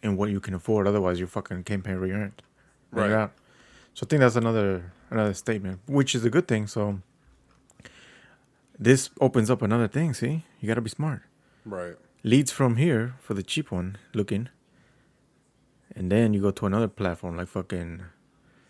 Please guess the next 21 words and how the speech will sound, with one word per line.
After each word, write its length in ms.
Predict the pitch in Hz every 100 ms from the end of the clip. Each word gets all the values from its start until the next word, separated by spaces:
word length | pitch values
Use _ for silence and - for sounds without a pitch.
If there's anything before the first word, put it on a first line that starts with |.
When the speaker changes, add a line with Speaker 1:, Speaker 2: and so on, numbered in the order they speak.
| _ _ -
Speaker 1:
um, 420 | 90 92 92 - - _ _ _ _ _ _ _ _ _ -
what 120 | 107
is 80 | 135
it, 60 |
Upwork, 380 | 113 104 120 120 - _ _ _ _ _ _
even 220 | 117 113
Google 300 | 113 113 110
Ads, 360 | 95 104 110 - _ _ _ -
Speaker 2:
Mm-hmm. 240 | 101 95 90 _ _
Speaker 1:
and 120 | 104 98
market 540 | 107 131 127 101 90 - -
the 180 | 98
high-end 760 | 92 110 113 110 95 - 95 92
looking 300 | 95 90 87
one. 220 | 98 98 - -
Now 100 | 107
you 100 | 101
have 100 | 101
two 140 | -
leads. 380 | 131 104 - - _ _ _ _ _ _ _ -
Speaker 2:
Yeah. 240 | 104 87